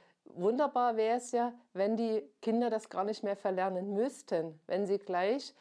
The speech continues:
von Anfang an so ein Stück weit sich das mitnehmen in das Erwachsensein. Denn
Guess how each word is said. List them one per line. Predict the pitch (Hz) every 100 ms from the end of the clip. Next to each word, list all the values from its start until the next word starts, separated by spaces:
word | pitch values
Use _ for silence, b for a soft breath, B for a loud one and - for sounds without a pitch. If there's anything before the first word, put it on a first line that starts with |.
| b
von | - 202
Anfang | 185 254 269 240
an | 190 214 247 B B -
so | -
ein | 220
Stück | 220 - -
weit | 214 208
sich | - - 220 -
das | 190 202
mitnehmen | 214 233 233 233
in | 208
das | 208 208
Erwachsensein. | 196 208 - 220 202 185 185
Denn | 185